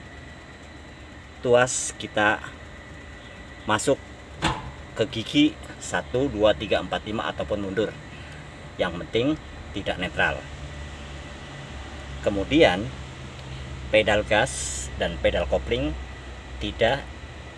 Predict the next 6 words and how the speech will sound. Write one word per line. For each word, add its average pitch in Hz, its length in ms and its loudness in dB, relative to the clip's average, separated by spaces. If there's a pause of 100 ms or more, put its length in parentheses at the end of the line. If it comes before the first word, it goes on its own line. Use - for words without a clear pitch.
(240)
terlep-, 104 340 4 (140)
tidak 120 240 10
diinjak 113 380 4 (840)
saat 98 300 4
kondisi 107 420 2 (320)
terlepas. - 640 -2